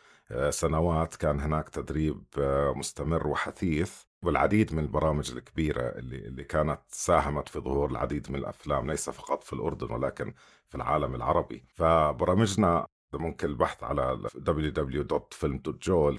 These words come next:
هناك الكثير من المعلومات عن هاي البرامج، واللي هي طبعا خرجت الكثير من اللي حاليا محترفين في عالم السينما الأردنية. فمن جانب تدريبي، بالطبع عندنا قسم فقط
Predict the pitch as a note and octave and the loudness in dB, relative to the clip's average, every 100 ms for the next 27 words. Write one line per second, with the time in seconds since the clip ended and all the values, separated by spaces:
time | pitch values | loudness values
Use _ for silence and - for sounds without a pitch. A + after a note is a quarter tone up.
0 | - D2+ C#2 B1+ - - E2 D2 C#2 C#2 | -2 -2 -2 -6 -8 -2 -2 0 -2 -2
1 | A#1+ - - _ _ D#2+ C#2 D2 D2+ D#2 | -4 -10 -20 _ _ 0 2 2 2 4
2 | E2+ F#2+ - - D#2 D#2 C2+ - D2 C#2+ | 2 0 -6 -4 0 0 -2 -4 -2 -2
3 | C2 C#2 C#2+ D2 D2 - D#2 C#2 F2 E2 | 0 2 4 4 0 -2 -4 -2 2 4
4 | E2+ - - - _ E2+ D2 E2 - A2 | 4 0 -14 -20 _ 4 4 4 6 6
5 | F#2+ D2+ D2 D#2+ - B1 - E2+ - F#2+ | 6 4 2 -2 -4 -14 -6 -4 2 4
6 | F2 D#2+ D2+ - F2 F2 G#2+ F#2 E2 - | 4 2 2 2 2 6 6 4 2 -2
7 | D2 - F#2+ E2 C#2 D2+ B1 C#2 C2+ B1 | -4 -4 -2 -2 -2 -6 -4 -2 -4 -4
8 | - C2+ C2 A#1 G1+ - - B1+ B1 G1+ | -6 -6 -6 -6 -8 -10 -10 -10 -10 -12
9 | - _ _ _ _ E2 D2 C#2+ A1 A1 | -18 _ _ _ _ 2 4 4 2 -2
10 | G#1 C2+ E2 G2+ G#2+ F#2 - F2+ E2+ G2+ | -4 -2 0 4 4 4 -2 -4 -2 0
11 | F#2 G#2+ - - F#2 C2 C2 D#2+ D2 - | 2 0 0 0 0 2 0 0 -2 -4
12 | F#2 - C#2+ C2 - - _ _ - - | -4 -4 -4 -6 -10 -18 _ _ 0 0
13 | - - | -2 -8